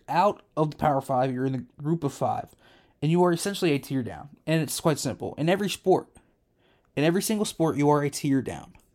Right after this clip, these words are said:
And that's something that, as a university in athletics, you wanna rake in the profits. It, it's more, you, you get more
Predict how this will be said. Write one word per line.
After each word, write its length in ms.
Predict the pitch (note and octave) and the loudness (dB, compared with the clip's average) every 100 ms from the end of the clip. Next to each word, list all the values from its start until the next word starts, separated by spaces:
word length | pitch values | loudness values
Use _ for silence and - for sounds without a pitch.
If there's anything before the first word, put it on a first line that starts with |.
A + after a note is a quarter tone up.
| _ _ _ _ _ _ _ _ _ - | _ _ _ _ _ _ _ _ _ -2
And 160 | D3+ F3 | 2 2
that's 180 | G#3 | 2
something 380 | - G3+ - F#3 | 2 0 0 0
that, 200 | E3+ - - | 0 0 -2
as 300 | D#3+ F#3 F#3+ - | 0 0 0 0
a 380 | D3+ C#3 A#2+ - - _ _ _ - | 2 2 0 -6 -20 _ _ _ -8
university 760 | C#3+ C#3 G#3+ A3 F3 F3+ - | -4 2 2 2 0 -2 -2
in 60 | D#3 | -2
athletics, 760 | C3+ B2+ C3+ E3 - - - - _ _ _ - | -2 -2 0 0 0 -10 -16 -16 _ _ _ 0
you 140 | E3+ | 4
wanna 220 | G#3 F#3 | 4 4
rake 320 | D3 D3+ - | 2 0 0
in 80 | E3+ | 0
the 80 | D3+ | 0
profits. 720 | - D3+ - - C3+ - - _ _ _ _ _ _ - | 2 0 0 -2 -2 -4 -14 _ _ _ _ _ _ -6
It, 180 | E3 - | -6 -2
it's 240 | - E3+ - | 2 2 2
more, 360 | E3+ F#3+ G#3+ - | 2 2 0 2
you, 200 | G3 - | 0 2
you 200 | E3 F#3+ | 0 0
get 200 | G#3 A3 | 2 2
more 520 | G3 G#3+ E4 F#4 G#3 | 4 4 6 4 2